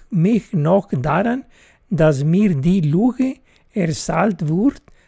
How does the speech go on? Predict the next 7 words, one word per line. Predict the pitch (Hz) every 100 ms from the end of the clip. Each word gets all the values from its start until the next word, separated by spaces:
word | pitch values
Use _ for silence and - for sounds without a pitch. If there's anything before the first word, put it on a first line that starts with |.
| _ -
dass | 190 180 -
es | - 180 214 -
in | 165 175
Natur | 165 127 - 285 285 143 - - _
der | 185 151
Dinge | 147 120 175 254 - 151
liegt, | 143 165 269 - - -